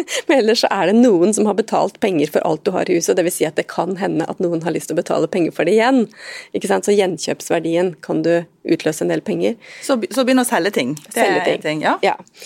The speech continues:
Speaker 1: Eh, og så gjorde jeg et litt skummelt for meg da, grep, og det var at, eh, jeg begynte å leie ut, eh, huset vårt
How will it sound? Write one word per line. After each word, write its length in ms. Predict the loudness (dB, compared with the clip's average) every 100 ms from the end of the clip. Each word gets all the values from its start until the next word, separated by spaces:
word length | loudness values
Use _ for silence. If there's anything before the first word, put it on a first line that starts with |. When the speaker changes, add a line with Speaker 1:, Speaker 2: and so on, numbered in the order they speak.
| -20 -6
Speaker 1:
Eh, 240 | 0 2 2
og 80 | 0
så 300 | -2 2 4 4
gjorde 320 | 4 4 4
jeg 160 | 2 2
et 80 | 0
litt 100 | -2 -6 -20 _ _ _ _
skummelt 680 | -4 -4 -2 0 0 -2 -4 _ -2
for 100 | 0
meg 220 | 2 4
da, 120 | 4 2
grep, 380 | 2 2 2 0
og 60 | 0
det 80 | 2
var 160 | 2 2
at, 100 | 0
eh, 140 | 0 0
jeg 120 | 0
begynte 240 | 0 -2 -2
å 40 | 0
leie 300 | 0 -2 -4
ut, 220 | -6 -4
eh, 460 | 0 2 2 2 0
huset 280 | -4 -6 -2
vårt 140 | -4